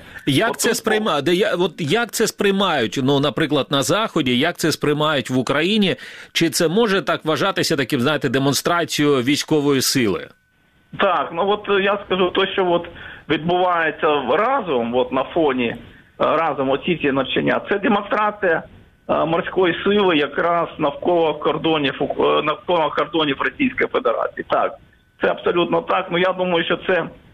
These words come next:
Speaker 2: мабуть, перший раз, е, ну, з-, після розпаду Радянського Союзу такі навчання одночасно проводяться якраз на морі. Тому що, знаємо, і на Балтиці там вийшли кораблі, зараз відпрацьовують. Тобто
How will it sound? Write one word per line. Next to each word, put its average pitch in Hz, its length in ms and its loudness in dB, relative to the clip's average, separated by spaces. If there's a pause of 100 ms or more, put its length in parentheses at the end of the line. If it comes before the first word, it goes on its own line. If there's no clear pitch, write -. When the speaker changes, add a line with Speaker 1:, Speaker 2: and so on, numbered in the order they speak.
(200)
Speaker 2:
мабуть, 156 500 0
перший 170 440 0
раз, 165 280 0 (160)
е, - 20 -2 (440)
ну, 135 400 2
з-, 139 260 -2
після 160 300 0
розпаду 147 580 0 (380)
Радянського 143 640 -2
Союзу 170 460 0
такі 131 280 0
навчання 147 540 0
одночасно 131 640 -2 (420)
проводяться 147 640 0
якраз 139 380 0
на 135 100 0
морі. 120 340 2
Тому 147 240 -2
що, 135 220 0
знаємо, 143 380 2
і - 20 2
на 127 120 2
Балтиці 170 560 -2
там 143 300 -2 (440)
вийшли 143 320 0
кораблі, 139 560 0
зараз 127 340 0
відпрацьовують. 127 840 -2
Тобто 147 240 0